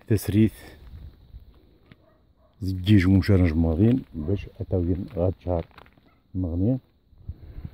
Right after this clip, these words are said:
ولكن هو ويض مانع ذا يقيم على حساب المعلومات غاخ سوان خاص بزاف خزروثة قناص تزوت نسري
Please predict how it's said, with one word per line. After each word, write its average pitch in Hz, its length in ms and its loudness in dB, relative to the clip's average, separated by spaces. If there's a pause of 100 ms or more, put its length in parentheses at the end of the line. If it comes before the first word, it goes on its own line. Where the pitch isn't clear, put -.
(260)
ولكن 104 360 2
هو 98 100 4
ويض 90 280 4
مانع 85 400 4 (1300)
ذا 95 100 4
يقيم 82 420 -2 (1400)
على 87 160 -2
حساب 95 480 2
المعلومات 82 640 2
غاخ 120 320 4 (1300)
سوان 156 380 4
خاص 131 180 4
بزاف 92 480 2 (1200)
خزروثة 107 520 4 (320)
قناص 95 420 -2
تزوت 87 300 -2
نسري 73 280 -6